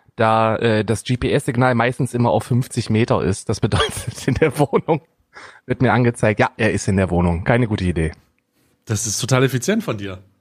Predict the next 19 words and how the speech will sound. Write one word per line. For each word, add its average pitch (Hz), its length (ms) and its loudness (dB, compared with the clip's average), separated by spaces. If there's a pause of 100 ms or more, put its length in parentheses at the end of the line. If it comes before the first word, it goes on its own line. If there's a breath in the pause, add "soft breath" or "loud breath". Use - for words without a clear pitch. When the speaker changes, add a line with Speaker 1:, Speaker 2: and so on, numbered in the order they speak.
(1120)
Speaker 1:
Dafür 117 240 2
bin 120 80 4
ich 120 100 -2
bekannt. 95 460 -2 (200 loud breath)
Speaker 2:
Ja. 113 260 -2 (880 soft breath)
Ähm, 127 420 0 (360)
und 131 200 0
während 170 260 4
sich 156 140 2
die 147 100 -2
Leute 143 300 4
jetzt 123 400 -2
langsam 135 480 2
so 113 160 2
ihre 117 220 -2
erste 139 300 -2
Koffeindröhnung 120 800 -2
geben, 95 300 -6
hoffentlich, 90 640 -6